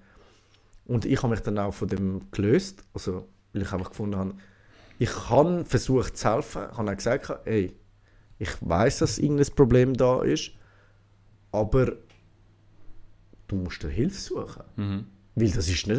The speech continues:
Speaker 1: ein Problem, das ich dir kann lösen kann, sondern das ist ein Problem, das psychisch oder vielleicht von jemandem, das ist eben genau das, was ich sage, das kann nicht ein Kollege lösen.
Speaker 2: Nein, nein.
Speaker 1: Und vor allem sich von der schönen Seite zeigen.
Speaker 2: Ja gut, das kannst du ihr nicht,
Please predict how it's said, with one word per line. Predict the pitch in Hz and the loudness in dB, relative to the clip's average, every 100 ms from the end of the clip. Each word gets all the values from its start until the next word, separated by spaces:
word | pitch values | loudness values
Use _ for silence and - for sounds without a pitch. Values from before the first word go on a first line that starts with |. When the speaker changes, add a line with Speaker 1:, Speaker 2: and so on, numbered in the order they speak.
| 160 | 0
Speaker 1:
ein | |
Problem, | - 151 160 151 | 2 4 4 4
das | |
ich | 156 160 | 2 0
dir | - 165 | 0 0
kann | 165 175 | 0 0
lösen | 214 104 | 2 0
kann, | 98 | -2
sondern | - 95 104 | -6 -2 -2
das | 139 | 0
ist | 110 92 | -2 -4
ein | - | -4
Problem, | 95 107 98 | 0 2 2
das | 90 - | -2 -4
psychisch | - 147 170 208 202 - - - | -4 -2 0 2 0 -2 -20 -4
oder | - 120 | 4 4
vielleicht | 110 110 - | 6 2 2
von | - 98 98 | -2 -2 0
jemandem, | - 101 92 - - - - | 0 2 0 -2 -10 -12 2
das | - | 6
ist | 175 | 10
eben | 185 | 10
genau | 151 151 | 10 8
das, | 160 147 | 6 4
was | |
ich | 139 | 2
sage, | 156 139 | 2 2
das | 131 - | 0 0
kann | 120 | 0
nicht | 147 156 | 0 -2
ein | 151 | -6
Kollege | - 139 139 139 | 0 6 6 6
lösen. | 165 107 90 95 | 4 2 2 -6
Speaker 2:
Nein, | 101 104 101 - - 120 | 0 2 2 0 -14 0
nein. | 127 | 2
Speaker 1:
Und | |
vor | 123 156 | 6 8
allem | 175 165 | 8 6
sich | 151 | 2
von | - 147 | 2 2
der | 123 | 4
schönen | - 147 156 165 | 2 2 2 0
Seite | - 147 135 120 - | -4 -6 -6 -8 -8
zeigen. | - 113 135 160 170 202 - - - | -2 2 2 2 0 -2 -6 -20 -10
Speaker 2:
Ja | 117 | 0
gut, | 135 131 | 0 2
das | 120 - | -2 -2
kannst | 113 110 | -2 0
du | |
ihr | 110 104 | 0 0
nicht, | 110 110 - | -2 -4 -18